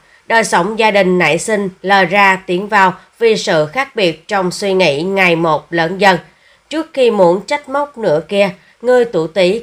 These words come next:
cần phải xem xét lại bản thân mình trước tiên. Tài chính. Vận trình tài lộc bình ổn, thu nhập sẽ giữ vững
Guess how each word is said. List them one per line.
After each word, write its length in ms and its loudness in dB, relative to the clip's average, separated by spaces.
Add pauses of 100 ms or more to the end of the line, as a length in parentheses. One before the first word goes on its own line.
cần 220 -2
phải 320 0
xem 320 -2
xét 320 -8
lại 340 2
bản 300 -2
thân 220 -4
mình 240 2 (120)
trước 280 -8
tiên. 240 -2 (1000)
Tài 180 2
chính. 340 0 (340)
Vận 220 0
trình 260 0
tài 160 2
lộc 300 0
bình 180 -2
ổn, 320 0 (180)
thu 140 -2
nhập 280 0
sẽ 340 0
giữ 300 2
vững 400 -2